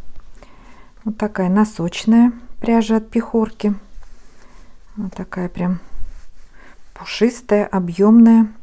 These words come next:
В составе пятьдесят шерсти, пятьдесят акрила. Не знаю, почему называется носочная. По составу вроде бы шерсти желательно, чтобы было и побольше в носочной пряже. Вот в ста граммах двести метров. Но эта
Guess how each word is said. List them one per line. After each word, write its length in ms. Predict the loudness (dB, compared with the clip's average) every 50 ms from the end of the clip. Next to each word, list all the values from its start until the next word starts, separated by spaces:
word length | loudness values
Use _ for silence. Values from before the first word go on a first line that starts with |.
| -18 -16 -16 -16 -18 -18 -18 -20 -20 -16
В 80 | -14 -6
составе 800 | -2 -2 -2 -2 -2 -2 0 0 2 2 2 0 -2 -2 -4 -6 -10 -14 -10 -8
пятьдесят 680 | -8 -4 -2 -2 -2 -2 -2 -2 0 -2 -2 -4 -8 -16 -14 -14 -14 -14 -16 -16 -14
шерсти, 480 | -6 -2 -2 -2 -2 -2 -6 -10 -12
пятьдесят 600 | -10 -8 -8 -6 -6 -6 -4 -2 -2 -2 -2 -2 -4
акрила. 540 | -6 -4 -4 -4 -2 -2 -2 -2 -4 -6 -8 -12 -20 -20 _ -20 -20 -20 -20 -20 -20 -16 -10 -8
Не 60 | -8
знаю, 220 | -6 -4 -4 -4 -6
почему 320 | -8 -10 -6 -4 -2 0
называется 540 | 0 -2 -2 -4 -4 -4 -4 -4 -4 -2 0
носочная. 680 | 0 0 0 -2 -4 -4 -4 -6 -6 -4 -4 -4 -4
По 100 | -6 -6
составу 500 | -4 -4 -4 -2 -2 -2 0 0 0 0
вроде 340 | 0 -2 -2 -2 -2 -2 -2
бы 200 | -2 -4 -4 -6 -8 -14 -20 -20 -18 -18 -18 -20 -20 -20 -18
шерсти 480 | -10 -4 -2 -2 -2 -2 -4 -6 -6
желательно, 560 | -4 -2 0 0 0 -2 -2 -2 0 0 0
чтобы 340 | -2 -2 -2 0 0 0 2
было 280 | 2 4 4 4 4 2
и 40 | 2
побольше 520 | 2 0 0 0 -2 -4 -4 -6 -8 -6
в 40 | -4
носочной 520 | -4 -4 -4 -4 -6 -8 -6 -6 -6 -6
пряже. 500 | -4 -4 -4 -4 -4 -4 -4 -6 -6 -8 -8 -14 -20 -20 -20 -20 -20 -20 -20 -20 -20 -20 -20 -20 _ _ _ -20 -20 -20 -14 -10 -6
Вот 180 | -6 -6 -6
в 40 | -8
ста 220 | -6 -2 -2 0
граммах 380 | 2 4 6 6 6 6 4 2
двести 420 | 0 0 0 -2 -2 -4 -6 -6
метров. 400 | -4 -2 -2 -4 -4 -6 -10 -10 -6 -2
Но 140 | -2 0
эта 280 | 0 0 -2 -2 -4